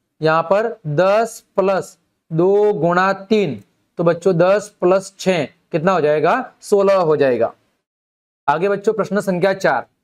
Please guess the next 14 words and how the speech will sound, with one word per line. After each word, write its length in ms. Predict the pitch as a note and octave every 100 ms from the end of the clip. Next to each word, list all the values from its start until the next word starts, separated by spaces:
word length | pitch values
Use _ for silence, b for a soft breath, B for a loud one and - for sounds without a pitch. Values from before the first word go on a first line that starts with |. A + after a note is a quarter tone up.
| _ -
दी 300 | B2+ A#2+ A3+
गई 180 | A3 A3+
संख्याओं 560 | E3+ E3+ D#3+ F3+ G3+ A3+
को 280 | A3+ E3+ G#3 A3 _ -
हल 240 | E3+ G#3+ A3+
करें। 300 | F#3+ D#3+ A#2 _ _ _ _ _ -
देखो 180 | E3 G#3
बच्चों 240 | G3+ G#3+
पहला 240 | F#3+ F3 G3
प्रश्न 240 | F3 G3+
है 160 | G3 G#3
क, 320 | G#3 F3 B2 - _ _ _ _ _ _ _ _ -
आठ 380 | D#3+ F#3+ A#3 F#3+
प्लस, 560 | - F#3 G3 A3+ -